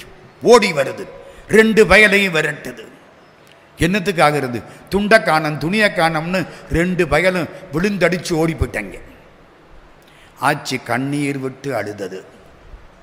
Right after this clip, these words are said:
வீட்டுக்கு வந்தாச்சு. ராத்திரி பூரா தூக்கம் இல்லை. இந்த ரெண்டு பொண்ணையும் ஒருத்தன் கையில பிடிச்சு கொடுத்தா தேவலையே. மறுநாள் காலை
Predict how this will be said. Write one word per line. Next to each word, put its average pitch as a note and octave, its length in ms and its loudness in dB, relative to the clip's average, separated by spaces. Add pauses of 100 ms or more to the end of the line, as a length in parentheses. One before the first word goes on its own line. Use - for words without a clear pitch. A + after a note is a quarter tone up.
(1080)
வீட்டுக்கு C3+ 540 -4
வந்தாச்சு. A#2 440 -4 (120)
ராத்திரி C#3+ 460 -2
பூரா C#3 320 -6
தூக்கம் C3 500 -12
இல்லை. - 280 -18 (360)
இந்த D#3+ 140 0
ரெண்டு D3+ 340 0
பொண்ணையும் E3 560 -4 (200)
ஒருத்தன் D3 380 0
கையில D#3 320 2
பிடிச்சு D#3+ 400 -4
கொடுத்தா D#3+ 360 0 (100)
தேவலையே. D#3+ 920 -2 (800)
மறுநாள் A3 580 4
காலை F3+ 380 4